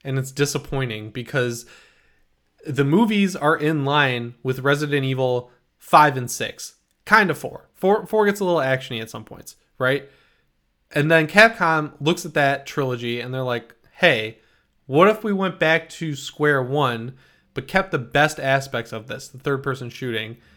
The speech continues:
and mixed it with what made the original game so popular, being fucking horror games?" And then it's like, lo and behold, they do great. Resident Evil two is awesome. Resident Evil three is selling really well,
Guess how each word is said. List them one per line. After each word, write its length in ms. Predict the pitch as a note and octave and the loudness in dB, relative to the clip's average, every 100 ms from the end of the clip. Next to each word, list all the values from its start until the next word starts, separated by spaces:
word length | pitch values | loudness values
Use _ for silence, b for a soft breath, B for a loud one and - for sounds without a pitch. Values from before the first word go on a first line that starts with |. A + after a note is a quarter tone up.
| b | b
and 200 | B2 C3 | -6 0
mixed 260 | D3 F3+ - | 2 2 0
it 140 | D3 | -2
with 220 | C3 C3 C3 | 0 -2 -2
what 420 | B2 B2+ B2+ b b b - | 2 2 0 b b b -6
made 320 | C3 C3+ C#3 | 2 2 2
the 120 | C3 | 0
original 320 | C3 B2+ C3 B2 | -2 -2 -4 -4
game 320 | C3 B2 A#2+ | -4 -4 -6
so 180 | - D#3+ | -6 0
popular, 560 | F3+ E3 B2+ A2 G#2 _ _ _ | 4 4 2 -12 -16 _ _ _
being 240 | D3+ D#3+ D3+ | -2 0 0
fucking 420 | - E3 D#3 C3+ | 0 -2 -2 -6
horror 340 | F3 F3 C3 | 0 2 2
games?" 400 | A2+ A2 - - _ _ - | -2 -10 -12 -20 _ _ -8
And 80 | C3 C#3 | -6 -6
then 120 | D3 C#3+ | -6 -8
it's 140 | C#3 | -4
like, 120 | C#3+ | -4
lo 180 | B2+ E3+ | 2 2
and 100 | F#3 | 2
behold, 460 | D#3 G#3 F#3 D3+ D3+ b b b _ - | 6 6 8 4 -2 b b b _ -4
they 160 | D3 | -2
do 200 | C3+ E3+ | 0 0
great. 400 | D3+ F3 G3+ - B2 | 2 4 4 2 -4
Resident 280 | C#3+ E3+ | -4 -2
Evil 80 | F3 | -4
two 160 | F3 F#3+ | -4 -4
is 100 | F3 | -4
awesome. 640 | B2+ C3 C3+ D3 D3 C#3 | -4 -4 -2 -4 -4 -2
Resident 260 | D3 E3 F3 | -4 -2 -4
Evil 120 | D#3 | -6
three 500 | D#3 E3+ D#3 B2+ C3 b b b _ | -6 -4 -4 -4 -10 b b b _
is 200 | - C#3 C3 | -6 -4 0
selling 380 | - E3+ F3 B2+ | 4 4 4 0
really 200 | B2+ B2 | -2 -2
well, 480 | B2 A#2+ A#2+ B2+ | 2 2 2 -2